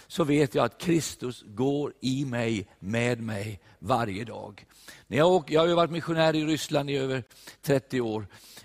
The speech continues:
och arbetat i många svåra situationer. Men jag har haft ett bibelord med mig under alla år, att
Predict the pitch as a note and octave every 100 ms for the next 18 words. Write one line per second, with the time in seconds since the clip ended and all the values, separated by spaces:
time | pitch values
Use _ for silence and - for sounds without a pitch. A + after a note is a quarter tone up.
0 | _ A2 A#2 D#3 C3+ C#3 C#3 C3+ - C#3+
1 | C#3 C3+ D3 C3+ C3+ D3 C3+ A#2+ C3+ C3
2 | A#2+ C3 A#2+ C3 D3+ D#3+ F3 G3 - E3+
3 | F#3 D#3+ F3 E3 D#3 D3+ D3+ D3 C#3 C#3
4 | B2